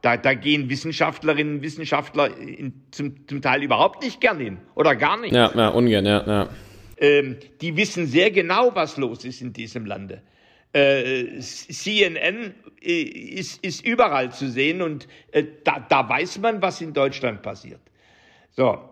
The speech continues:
Speaker 1: äh, also insofern müssen wir uns ändern,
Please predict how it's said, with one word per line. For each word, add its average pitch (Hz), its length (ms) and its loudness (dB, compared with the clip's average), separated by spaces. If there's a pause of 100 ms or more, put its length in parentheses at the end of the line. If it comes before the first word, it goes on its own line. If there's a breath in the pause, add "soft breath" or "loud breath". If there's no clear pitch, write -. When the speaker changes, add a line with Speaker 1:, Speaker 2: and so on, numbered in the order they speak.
Speaker 1:
äh, 147 260 6 (840)
also 151 200 0
insofern 170 800 2 (320 loud breath)
müssen 165 800 0
wir 208 340 2
uns 208 300 -4 (100)
ändern, 190 560 2